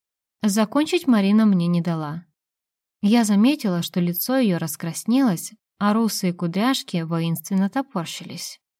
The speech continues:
Оказалось, все это не от активной работы в огороде, а от переполнявших Марину эмоций. «Я надеюсь, Валерия, вы не в гости к моему мужу».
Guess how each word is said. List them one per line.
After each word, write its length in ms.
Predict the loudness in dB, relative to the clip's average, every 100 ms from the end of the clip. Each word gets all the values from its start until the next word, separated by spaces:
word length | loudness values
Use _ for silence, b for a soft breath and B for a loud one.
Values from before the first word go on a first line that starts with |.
| _ _ -4
Оказалось, 760 | -2 0 0 2 2 0 -2
все 280 | -12 -6 0
это 240 | 0 2
не 180 | 2 4
от 180 | 2 -2
активной 480 | -8 -6 -2 2 2
работы 420 | 2 -2 -4 -6
в 80 | -8
огороде, 640 | -6 -6 -6 -6 -8 -10 _ _ _ _
а 160 | 0 2
от 140 | 0 0
переполнявших 880 | -2 0 0 2 2 0 -4 -2
Марину 420 | 0 2 2 0 0
эмоций. 680 | 2 2 0 -6 -10 -12 -20 _ _ _ _ _ _ _ _
«Я 280 | 4 6 8
надеюсь, 520 | 6 6 4 4 2
Валерия, 640 | 0 4 4 4 2 2
вы 200 | 2 4
не 180 | 6 6
в 80 | 4
гости 400 | 4 4 2 -2
к 100 | 2
моему 460 | 4 6 6 4 4
мужу». 640 | 6 6 6 2 -6 -8